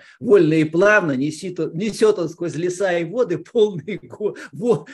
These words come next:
сквозь леса и горы полные воды свои. Вот, не зашелохнёт, не прогремит. До сих пор это помню. «Редкая птица долетит до середины Днепра». Дальше, дальше замечательная фраза, одна из самых цитируемых у Гоголя.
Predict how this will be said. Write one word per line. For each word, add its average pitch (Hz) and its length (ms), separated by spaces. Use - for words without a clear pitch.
сквозь 226 220
леса 226 300
и 185 80
горы 196 340
полные 202 500
воды 160 320
свои. 135 360
Вот, - 320
не 247 120
зашелохнёт, 233 680
не 233 120
прогремит. 196 460
До 165 160
сих 196 180
пор 160 220
это 135 160
помню. 120 380
«Редкая 208 500
птица 208 360
долетит 160 420
до 170 80
середины 165 460
Днепра». 139 480
Дальше, 123 340
дальше 131 320
замечательная 135 680
фраза, 160 360
одна 139 280
из 135 100
самых 151 260
цитируемых 127 580
у 143 80
Гоголя. 123 320